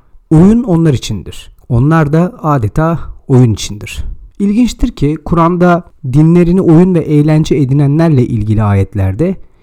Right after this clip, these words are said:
büyük bir eleştiri vardır. Bu eleştiriler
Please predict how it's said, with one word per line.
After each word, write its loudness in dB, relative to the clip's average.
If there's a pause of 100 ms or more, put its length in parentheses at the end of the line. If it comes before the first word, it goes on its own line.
(180)
büyük 0
bir 0
eleştiri 2
vardır. 0 (400)
Bu 4
eleştiriler 0